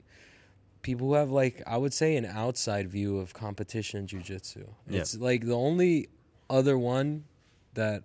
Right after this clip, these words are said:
Speaker 1: I followed and I was really into was, uh, the Matt Burn podcast, but that's new, the one with
Speaker 2: Mm.
Speaker 1: Keenan and Hin-
Speaker 2: Mm-hmm.
Speaker 1: Hinger. Um, so th-, I just saw, well, well, we saw that there was a, a big lack of that.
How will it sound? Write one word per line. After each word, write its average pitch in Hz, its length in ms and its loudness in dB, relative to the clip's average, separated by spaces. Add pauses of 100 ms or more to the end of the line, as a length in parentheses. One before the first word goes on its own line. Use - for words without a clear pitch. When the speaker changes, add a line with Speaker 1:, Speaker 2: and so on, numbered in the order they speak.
Speaker 1:
I 110 140 2
followed 120 520 0
and 110 140 -2
I 101 40 -2
was 98 200 -4
really 110 420 0
into 110 320 -2
was, 95 360 -2
uh, 78 300 -6
the 104 120 -4
Matt 110 260 -2
Burn 101 160 -6
podcast, 101 540 -8
but 101 80 -10
that's 123 240 -6
new, 107 340 -6
the 98 80 -8
one 104 140 -4
with 104 120 -4
Speaker 2:
Mm. 101 120 0
Speaker 1:
Keenan 113 300 -2
and 101 180 -6
Hin- 107 240 -2
Speaker 2:
Mm-hmm. - 140 -14
Speaker 1:
Hinger. 110 320 -6 (560)
Um, 107 500 -6 (880)
so 123 580 2 (580)
th-, 117 120 -10 (100)
I 123 100 0
just 123 240 0
saw, 123 480 2 (760)
well, 113 180 -2
well, 110 220 2
we 120 180 0
saw 113 280 0
that 107 120 -2
there 107 120 -2
was 107 180 2
a, 98 580 -2
a 104 120 -10
big 110 320 -2
lack 110 400 -2
of 101 120 -4
that. 95 240 -4